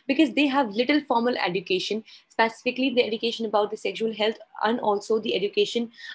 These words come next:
about, uh, the family planning as well. And these are mostly in the low income groups of the society.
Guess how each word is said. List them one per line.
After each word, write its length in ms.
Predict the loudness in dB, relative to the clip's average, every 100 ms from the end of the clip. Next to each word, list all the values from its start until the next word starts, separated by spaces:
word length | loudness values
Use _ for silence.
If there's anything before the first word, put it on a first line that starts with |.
| -4
about, 400 | 4 4 4 2
uh, 60 | -2
the 100 | -2
family 340 | -2 -2 0 -2
planning 400 | 0 -2 -2 -8
as 160 | -4
well. 180 | -4 -4 -10 -20 -2
And 200 | 0 2
these 160 | 2 2
are 120 | 0
mostly 480 | 0 -2 0 -2 0
in 100 | 0
the 80 |
low 260 | 4 4 4
income 320 | 0 -6 -6
groups 300 | 0 -2 -2
of 100 | -6 0
the 180 | -2 -2 _
society. 640 | -6 -2 0 0 -2 -8